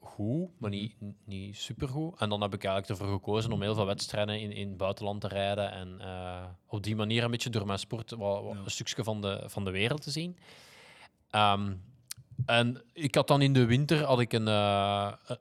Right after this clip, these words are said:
Speaker 1: een, ja, ik, ik liep altijd heel veel in de winter.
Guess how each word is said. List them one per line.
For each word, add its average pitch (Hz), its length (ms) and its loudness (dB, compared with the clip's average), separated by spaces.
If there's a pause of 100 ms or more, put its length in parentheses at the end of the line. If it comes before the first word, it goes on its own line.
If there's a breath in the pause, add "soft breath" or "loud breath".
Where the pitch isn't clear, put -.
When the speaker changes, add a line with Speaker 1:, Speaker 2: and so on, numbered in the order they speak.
Speaker 1:
een, 101 380 -2
ja, 101 320 0
ik, - 160 -12
ik - 160 -12
liep 110 200 2
altijd 117 220 2
heel 117 180 4
veel 113 180 4
in 117 80 2
de 107 80 2
winter. 117 440 -2